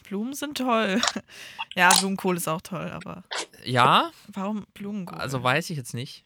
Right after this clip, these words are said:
Speaker 2: Also ich, ich, alles Gemüse, was auf Kohl endet, ist persönlich jetzt nicht so mein Favorite, muss ich sagen.
Speaker 1: Ähm, Kohl, ja, ja. Also ich esse eh alles.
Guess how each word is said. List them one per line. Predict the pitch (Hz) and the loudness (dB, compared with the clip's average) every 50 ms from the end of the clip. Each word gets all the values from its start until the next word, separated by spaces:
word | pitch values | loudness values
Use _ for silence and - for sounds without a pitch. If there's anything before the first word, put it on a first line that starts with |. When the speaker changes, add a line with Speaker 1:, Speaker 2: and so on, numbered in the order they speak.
| _ _ | _ _
Speaker 2:
Also | _ - 127 131 143 139 | _ -2 0 2 2 0
ich, | - 127 - - 226 - - - - - | 0 2 2 4 4 6 6 6 4 4
ich, | 135 - - | 2 2 4
alles | 117 135 151 170 180 - - - | 4 4 4 2 -2 -6 -6 -4
Gemüse, | 220 147 139 139 147 170 170 170 151 | -2 -2 0 0 0 0 0 2 2
was | 151 151 - | 2 2 0
auf | - - - | -2 -4 -4
Kohl | - - 160 175 202 196 | -4 -2 -2 0 0 0
endet, | - 165 165 165 165 175 | -2 0 0 -2 -2 -4
ist | - 160 - - - - _ - | -6 -6 -6 -8 -8 -12 _ -4
persönlich | - 151 151 147 143 151 165 190 196 190 180 - | -2 -2 0 0 -2 -2 -2 -2 -2 -2 -4 -2
jetzt | 160 151 156 - - | -4 -4 -4 -4 -4
nicht | 156 170 - - | -4 -4 -2 -2
so | 180 160 | -2 0
mein | 151 147 147 151 151 | 0 0 0 0 -2
Favorite, | - - 170 143 127 113 101 101 104 - - - | -2 -2 -2 -2 0 -2 -4 -6 -8 -10 -10 -10
muss | 101 110 120 | -12 -12 -12
ich | - - | -12 -12
sagen. | - - 107 - 131 - - | -12 -12 -12 -14 -16 -16 -12
Speaker 1:
Ähm, | - 202 202 196 190 190 190 185 - 180 175 170 180 190 202 196 - | -8 -6 -4 -2 -2 -2 0 0 0 -2 -2 -2 -6 -8 -10 -12 -14
Kohl, | - - - - - 202 196 208 214 220 226 226 - 220 247 240 226 - _ | -16 -18 -16 -12 -10 -10 -8 -8 -8 -8 -10 -10 -10 -12 -12 -14 -14 -14 _
ja, | 202 180 180 180 196 208 220 233 226 233 240 226 - _ | -8 -4 -2 0 0 2 2 0 -2 -2 -4 -8 -12 _
ja. | - 180 175 170 180 185 185 190 - _ - - - - - | -10 -6 -4 -2 0 0 0 -2 -4 _ -16 -20 -20 -12 -8
Also | - 196 190 190 | -6 -4 -2 -2
ich | - 233 254 | -2 0 0
esse | 240 226 - - | -2 -2 -2 -4
eh | - 196 190 | -4 -4 -2
alles. | - - 165 165 175 214 277 - - - - | -2 -2 -2 -2 -4 -4 -6 -8 -10 -14 -14